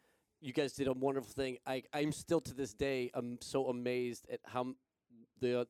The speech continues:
amount of responsibility under s-, such extreme conditions that these young men had to perform under. And so I would, I almost feel as if, and so, I mean, having been, you know, three tours, the same thing, when you get back, you almost say,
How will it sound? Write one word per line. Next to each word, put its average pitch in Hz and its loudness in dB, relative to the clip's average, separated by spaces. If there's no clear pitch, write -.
amount 123 0
of 120 -4
responsibility 117 -2
under 131 2
s-, 120 -6
such - -4
extreme 131 -4
conditions 117 -8
that 110 -10
these 110 -8
young 113 -2
men 107 -4
had 113 -4
to - -10
perform 120 -2
under. 107 -4
And 131 -6
so 156 2
I 151 2
would, 151 6
I 147 2
almost 160 4
feel 139 2
as 127 0
if, 123 -2
and 131 -2
so, 143 0
I 143 0
mean, 127 0
having 127 -2
been, 123 0
you 127 0
know, 117 2
three 127 -4
tours, 131 0
the 110 -8
same 120 -4
thing, 127 -4
when 147 0
you 147 4
get 147 0
back, 151 -2
you 139 -6
almost 131 -2
say, 123 0